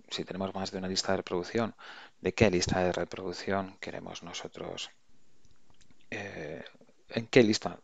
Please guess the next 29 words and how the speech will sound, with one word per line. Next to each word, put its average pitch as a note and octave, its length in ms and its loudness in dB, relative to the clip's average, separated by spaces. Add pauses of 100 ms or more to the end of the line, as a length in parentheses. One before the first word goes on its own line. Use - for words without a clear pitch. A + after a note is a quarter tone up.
(100)
mejor G2+ 240 -4
dicho, - 280 -4 (340)
queremos F#2+ 240 0
nosotros F#2 320 -4
colocar F2 260 2
nuestro F2 280 -2
vídeo, A#2+ 320 8 (800)
o F2+ 300 4
podríamos F2 600 -6
generar F#2 320 -2
una F2+ 160 -4
nueva G#2 240 -2
lista F2+ 240 -2
de F2 60 -4
reproducción, B2 760 -2 (600)
si - 240 10
está A#2 340 12
o G#2 100 6
no G#2+ 160 4
está G#2+ 340 6
creado F#2+ 340 4
para F#2 580 2
niños, A#2+ 560 0 (260)
y A2+ 380 6 (160)
aquí B2 380 4
donde G#2 220 0
pone A2 200 0 (200)
mostrar - 360 0
más A2 300 2